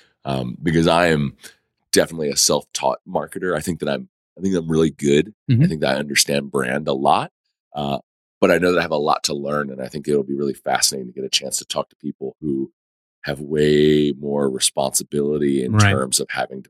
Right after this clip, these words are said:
Speaker 1: provide very specific returns to
Speaker 2: Yeah.
Speaker 1: their bosses,
Speaker 2: Yeah,
Speaker 1: as
Speaker 2: yeah,
Speaker 1: opposed
Speaker 2: yeah.
Speaker 1: to me being the boss that
Speaker 2: For
Speaker 1: wants
Speaker 2: sure.
Speaker 1: to develop it.
Speaker 2: For sure. And I mean, that's something that, that I've, I've made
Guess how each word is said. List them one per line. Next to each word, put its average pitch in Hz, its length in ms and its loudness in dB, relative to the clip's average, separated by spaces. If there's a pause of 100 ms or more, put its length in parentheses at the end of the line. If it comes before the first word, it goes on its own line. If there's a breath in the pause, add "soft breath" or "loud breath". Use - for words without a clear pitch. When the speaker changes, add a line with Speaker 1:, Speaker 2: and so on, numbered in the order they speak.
(120)
Speaker 1:
provide 64 520 -4
very 65 240 -12
specific - 960 -2 (380)
returns 67 640 -10
to 110 100 0
Speaker 2:
Yeah. 107 100 2
Speaker 1:
their 104 180 -10
bosses, - 640 -6
Speaker 2:
Yeah, 127 200 6 (120)
Speaker 1:
as 123 100 -8
Speaker 2:
yeah, 113 80 -4
Speaker 1:
opposed 135 160 -2
Speaker 2:
yeah. 120 60 -4
Speaker 1:
to 135 60 -14
me 71 100 -12
being 67 220 -10
the - 160 -16
boss 57 300 -8
that - 180 -16
Speaker 2:
For 107 80 -6
Speaker 1:
wants - 180 -6
Speaker 2:
sure. 110 120 0
Speaker 1:
to - 140 -8 (240)
develop 64 380 -18
it. - 120 -20 (240)
Speaker 2:
For 107 100 -6
sure. 117 240 -2 (300 soft breath)
And 143 120 6
I 143 40 8
mean, 143 160 6
that's 135 260 4
something 113 380 0
that, 104 240 0 (100)
that 104 120 -4
I've, 104 340 -2 (120)
I've 104 200 -2
made 104 360 0